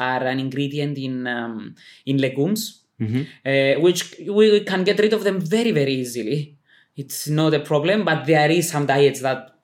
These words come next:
Speaker 1: claim that we need to get rid of lectins because they're kind of an anti-nutrient. It's a way of the plant to protect itself from being eaten. Um, so we have lectins, then we have gluten. People with autoimmune diseases, especially,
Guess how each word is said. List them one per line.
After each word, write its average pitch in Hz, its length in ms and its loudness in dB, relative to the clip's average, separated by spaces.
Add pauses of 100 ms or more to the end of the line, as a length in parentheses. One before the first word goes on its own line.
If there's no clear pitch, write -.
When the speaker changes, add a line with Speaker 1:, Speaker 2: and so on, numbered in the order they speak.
Speaker 1:
claim 135 380 -2
that 127 180 -2
we 131 80 -4
need 127 160 -6
to - 80 -18
get 120 200 -4
rid 123 140 -4
of 117 120 -4
lectins 123 500 -4
because 131 260 -6
they're 131 220 -2
kind 131 160 -6
of 127 100 -6
an 131 60 -6
anti-nutrient. 147 800 -4 (460)
It's - 100 -4
a 151 80 4
way 147 360 4
of 139 240 0
the 135 100 0
plant 131 320 -8
to - 80 -20
protect 123 380 -4
itself 120 360 -6
from 123 180 -6
being 123 280 -6
eaten. 160 420 -10 (500)
Um, 127 720 0
so 147 120 -2
we 139 140 2
have 139 180 -4
lectins, 185 480 -2
then 156 160 2
we 143 80 -4
have 131 180 -4
gluten. 208 600 -2 (520)
People 160 280 4
with 156 560 -2
autoimmune 151 680 2
diseases, 147 340 -4
especially, 139 1040 -2